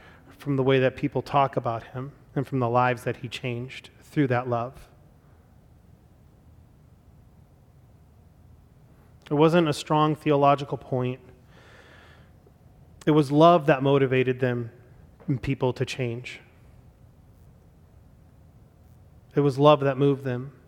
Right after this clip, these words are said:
It was kindness and compassion. 'Cause ultimately, at the end of the day, that's what people remember. That's what we remember.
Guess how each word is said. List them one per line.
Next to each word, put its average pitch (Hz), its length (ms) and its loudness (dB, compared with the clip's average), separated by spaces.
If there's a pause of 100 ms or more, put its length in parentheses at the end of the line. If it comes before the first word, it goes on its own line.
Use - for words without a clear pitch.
(2000)
It 160 60 2
was 151 120 2
kindness 160 760 0 (100)
and 147 180 -2
compassion. 131 760 -6 (2250)
'Cause - 120 -4
ultimately, 156 440 4
at 147 80 0
the 147 100 -2
end 143 80 0
of 147 80 -2
the 139 80 -2
day, 127 420 -2 (1900)
that's 143 200 2
what 147 120 -6
people 143 260 -2
remember. 143 440 -2 (1900)
That's 147 180 0
what 143 120 -2
we 143 140 2
remember. 120 480 -4